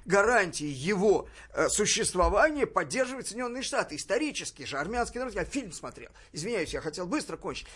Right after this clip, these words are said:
Я тут посмотрел фильм по какому-то каналу, фильм американский, да, о том, как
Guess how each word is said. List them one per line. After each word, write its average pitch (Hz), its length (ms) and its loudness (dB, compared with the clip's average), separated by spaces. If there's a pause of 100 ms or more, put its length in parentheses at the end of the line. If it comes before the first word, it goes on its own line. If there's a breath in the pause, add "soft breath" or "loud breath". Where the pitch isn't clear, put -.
(140 loud breath)
Я 277 160 2
тут 254 180 -12
посмотрел 190 480 -4
фильм 226 300 -2
по - 100 -8
какому-то - 420 -6
каналу, 123 400 -4 (220 loud breath)
фильм 285 300 0
американский, 180 760 -2
да, 160 180 -6 (220 loud breath)
о 196 80 2
том, 233 400 2 (220 loud breath)
как 220 400 0